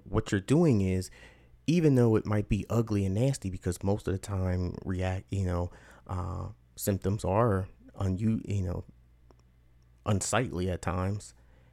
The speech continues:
But what's happening is when you're arguing and fight, you're trying to find a solution. You're trying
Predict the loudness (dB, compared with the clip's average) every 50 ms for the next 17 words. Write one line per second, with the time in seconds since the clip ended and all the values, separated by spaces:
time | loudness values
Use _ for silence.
0 | _ _ _ _ -14 -4 -2 0 0 0 -4 -4 -4 -4 -4 -2 -2 -2 0 0
1 | 0 0 2 2 0 0 -2 -2 -4 -2 0 0 -2 0 2 4 4 4 4 2
2 | 2 2 2 0 -2 -2 -2 -2 -2 0 0 -2 -2 -4 -6 -4 0 0 2 2
3 | 2 2 2 2 2 0 -2 -4 -6 -8 -8 -6 -4 -2 0 0 0 0 0 -2
4 | -4 -4 -4 -4 -4 -2 0 -2 -2 -2 -2 -2 -2 -2 -4 -6 -8 -8 -6 -2
5 | -2 0 2 2 2 2 0 0 -2